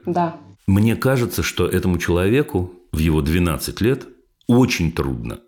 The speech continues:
Speaker 2: Ну, прямо очень. Я не сравниваю его с вами, не сравниваю с кем-то другим, но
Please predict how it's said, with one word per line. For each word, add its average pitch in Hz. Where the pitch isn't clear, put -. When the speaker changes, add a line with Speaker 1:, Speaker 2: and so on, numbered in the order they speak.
Speaker 2:
Ну, 104
прямо 110
очень. -
Я 110
не 120
сравниваю 117
его 104
с -
вами, 85
не 71
сравниваю 101
с -
кем-то 95
другим, 90
но 76